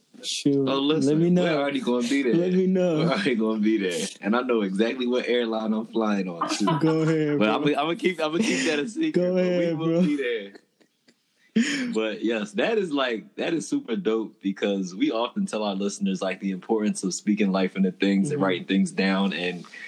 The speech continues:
Speaker 2: you know, the power of repetition, whether that's good or bad, you know, you can bring whatever you want to into your life. But I wanna go back to specifically what you said,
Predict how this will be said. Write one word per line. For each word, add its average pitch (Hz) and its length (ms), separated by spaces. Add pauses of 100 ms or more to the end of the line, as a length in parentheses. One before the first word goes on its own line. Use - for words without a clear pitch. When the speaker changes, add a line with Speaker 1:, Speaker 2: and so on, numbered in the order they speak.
(300)
Speaker 2:
you 104 140
know, 98 180
the 87 140
power 113 320
of 87 120
repetition, 98 840 (680)
whether 123 240
that's 113 220
good 117 200
or 120 160
bad, 104 400
you 95 100
know, 98 140
you 98 160
can 104 160
bring 98 460 (100)
whatever 101 400
you 101 120
want 104 220
to 90 140
into 90 220
your 82 120
life. 85 280 (120)
But 87 240 (640)
I 120 40
wanna 147 180
go 123 140
back 104 300
to 101 120
specifically 107 1040
what - 280
you 98 100
said, 95 560